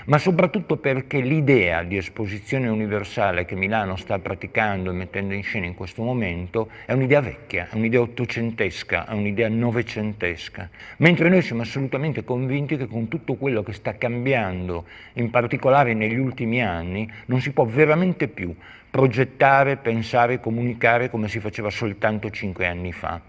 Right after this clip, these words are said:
Allora, secondo noi l'esposizione universale del duemilaquindici non può andare in scena nel duemilaquindici, ma ogni giorno da qua al duemilaquindici. Il modo per farlo è questo.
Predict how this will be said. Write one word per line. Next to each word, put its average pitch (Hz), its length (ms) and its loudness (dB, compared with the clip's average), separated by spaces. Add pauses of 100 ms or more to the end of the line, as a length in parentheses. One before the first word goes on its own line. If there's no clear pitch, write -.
(120)
Allora, 151 380 8
secondo 170 440 2
noi 180 220 4
l'esposizione 131 920 0
universale 113 720 2
del 101 160 -4
duemilaquindici 104 1120 -4 (300)
non 147 220 6
può 175 160 8
andare 123 260 4
in 110 100 2
scena 101 360 0
nel 120 320 4
duemilaquindici, 92 1200 -2 (240)
ma 135 120 6
ogni 180 280 8
giorno 131 420 6
da 135 200 4
qua - 340 4
al 123 180 -2
duemilaquindici. 92 1040 -2 (260)
Il 135 100 6
modo 190 220 8
per 185 140 0
farlo 113 280 2
è 104 80 -2
questo. - 480 -12